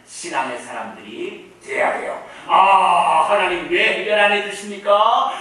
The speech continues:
고난과 시련 속에 하나님 앞에 부르짖었더니 하나님께서 응답 안 해주시고 해결 안 해주셨다고." 그래서 여러분, 신앙에서 떨어지거나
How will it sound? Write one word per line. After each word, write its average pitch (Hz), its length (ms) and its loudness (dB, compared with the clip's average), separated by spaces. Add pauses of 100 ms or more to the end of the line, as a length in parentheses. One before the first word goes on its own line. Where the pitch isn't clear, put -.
(100)
고난과 196 460 2
시련 202 280 0
속에 202 180 0
하나님 214 340 2
앞에 220 240 0
부르짖었더니 196 840 -4 (180)
하나님께서 214 560 0
응답 220 260 2
안 220 200 2
해주시고 240 280 0
해결 233 340 0
안 - 160 2
해주셨다고." - 920 0 (100)
그래서 - 360 0
여러분, - 300 -4
신앙에서 185 880 -4
떨어지거나 - 880 -2